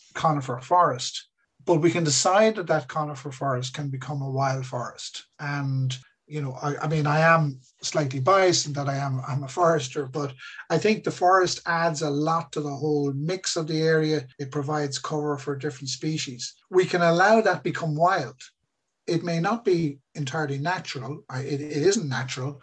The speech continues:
but we can allow it become wild. And that's the distinction I'm saying between, you know, naturalness and wildness. And in the early years, it was decided that we would do some re-engineering in the,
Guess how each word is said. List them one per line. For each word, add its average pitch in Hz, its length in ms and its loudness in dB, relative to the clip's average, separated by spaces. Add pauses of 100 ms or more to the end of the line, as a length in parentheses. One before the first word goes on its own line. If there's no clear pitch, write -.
but 160 120 4
we 170 100 8
can 165 140 2
allow 170 240 6
it 170 100 0
become 156 340 -4
wild. 151 460 2
And 135 100 -4
that's 190 240 0
the 196 120 -6
distinction 170 680 -4
I'm 143 160 -2
saying 143 380 -2
between, 131 580 -2 (320)
you 147 100 -4
know, 135 120 -4
naturalness 143 880 0
and 135 280 -2
wildness. 156 800 -2
And 139 420 -4 (260)
in 190 120 -4
the 175 220 4
early 208 280 4
years, 160 540 -2
it 147 160 -8
was 139 240 -4
decided 151 440 0
that 139 80 -4
we 139 120 -4
would 131 180 -6
do 147 220 -4
some 135 540 -4 (580)
re-engineering 165 1000 -2
in 147 160 -4
the, 147 120 -10